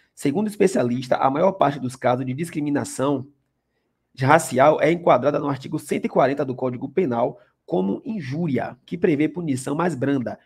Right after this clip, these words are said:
de um a seis meses de prisão e multa. Isso significa que, na prática, a pena acaba sendo revertida em cesta básica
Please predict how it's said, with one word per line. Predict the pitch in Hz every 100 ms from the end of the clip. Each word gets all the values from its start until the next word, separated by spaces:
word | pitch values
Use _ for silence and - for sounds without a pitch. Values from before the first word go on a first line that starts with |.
| _
de | _ 139 196
um | 160 175 -
a | 143
seis | 147 165 151
meses | 123 135 143
de | 135
prisão | 143 165 113 120 139 -
e | 185
multa. | 147 151 - - _ _ _ _
Isso | 240 226
significa | 214 180 180 147 165
que, | 170
na | 170
prática, | 185 143 147 - 180 -
a | -
pena | - 156 160
acaba | 143 143 139
sendo | 143
revertida | 143 170 175 - - 151 -
em | 143
cesta | 139 202 202 135
básica | 135 139 151 -